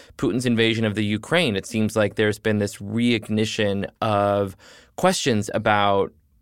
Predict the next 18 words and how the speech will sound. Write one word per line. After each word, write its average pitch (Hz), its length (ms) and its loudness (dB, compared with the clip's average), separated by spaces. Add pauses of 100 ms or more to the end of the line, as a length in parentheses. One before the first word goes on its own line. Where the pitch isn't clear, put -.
Western 117 400 2
values, 101 680 0
the 101 80 -2
values 107 380 0
of 104 80 -6
free 107 120 -2
expression, 120 560 0
the 110 80 0
values 104 400 0
that 101 120 -2
I 104 80 0
think 104 260 -4
a 104 60 -2
lot 101 180 -2
of 95 80 -8
journalists 120 520 2
stand 113 420 0
for, 113 340 2